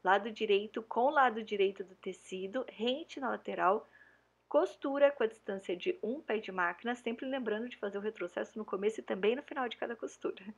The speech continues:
Viro com o lado direito virado para o lado de cima, vinco e faço o mesmo com o outro triângulo. Dobro ao meio, vinco, coloco vinco sob vinco, lado direito com lado direito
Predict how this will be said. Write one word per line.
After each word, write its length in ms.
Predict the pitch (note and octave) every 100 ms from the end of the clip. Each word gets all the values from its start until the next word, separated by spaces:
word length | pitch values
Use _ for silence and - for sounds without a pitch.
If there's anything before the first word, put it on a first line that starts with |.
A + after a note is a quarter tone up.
| _ _ - - - - - _ _ _ F#3+
Viro 460 | G#3 C#4 E4 F#4
com 100 | F4
o 100 | B3+
lado 240 | A#3+ A3 A3
direito 440 | A#3+ A#3 C4 D#4+
virado 380 | C#4 A3+ G3 G3
para 180 | G3 F#3+
o 40 |
lado 240 | F#3 F3+ G3
de 120 | C4
cima, 480 | - - B3 C4+ C#4+ -
vinco 580 | G#3+ G#3 B3+ C#4+ - D4
e 80 | C#4+
faço 380 | - D4+ D4+ F#4
o 20 |
mesmo 500 | E4 D4 C#4+ D4 D4 - _ _ _ _
com 120 | C#4+
o 100 | C4+
outro 260 | C4 C4 C4+
triângulo. 640 | - D#4 A3 - F3 F#3 -
Dobro 500 | - G3 A#3 A#3 B3+
ao 180 | F#3+ G3+
meio, 480 | F#3+ F#3 G#3 D4 - G3+
vinco, 600 | G#3 G#3 G#3 A3 D4 - _ -
coloco 600 | G#3+ F#3 F#3+ - G3+ -
vinco 640 | F#3 G#3 C4 E4 - D4 -
sob 440 | - - G3+ F#3 F#3
vinco, 560 | F3 F#3 G#3 A3 C4 -
lado 300 | F3+ F3+ F#3
direito 560 | - F#3 F3+ G#3+ - -
com 320 | - A3+ C4+
lado 320 | D4+ A#3+ G#3+
direito 580 | G3 F3+ F3 G3 -